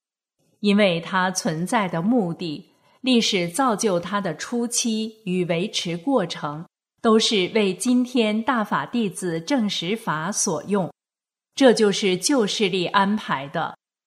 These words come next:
没用了还要它干什么？在宇宙中，它什么都不是。只有大法弟子的修炼，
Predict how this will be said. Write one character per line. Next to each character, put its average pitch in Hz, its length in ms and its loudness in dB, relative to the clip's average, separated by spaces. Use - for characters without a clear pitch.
没 185 240 2
用 214 260 4
了 165 400 2
还 185 180 2
要 233 260 2
它 196 280 -2
干 214 300 0
什 165 240 -4
么？ 156 260 -4
在 202 280 2
宇 165 180 -6
宙 202 240 0
中， 185 320 -4
它 220 260 2
什 214 240 -2
么 190 160 2
都 185 220 -2
不 151 240 -10
是。 160 420 -2
只 208 140 4
有 190 240 6
大 208 220 0
法 160 240 -4
弟 214 260 -2
子 170 200 -8
的 160 160 -8
修 226 360 0
炼， 214 360 -2